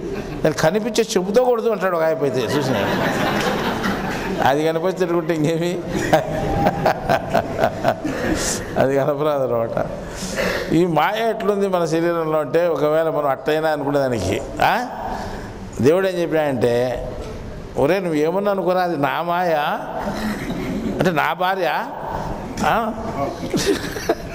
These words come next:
నా భార్య తిడితే నన్ను తిట్టేట్టే కదా." అని.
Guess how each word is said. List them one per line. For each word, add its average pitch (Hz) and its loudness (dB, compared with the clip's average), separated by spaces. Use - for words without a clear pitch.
నా 165 4
భార్య 190 4
తిడితే 214 0
నన్ను 196 2
తిట్టేట్టే 196 2
కదా." 170 2
అని. 135 2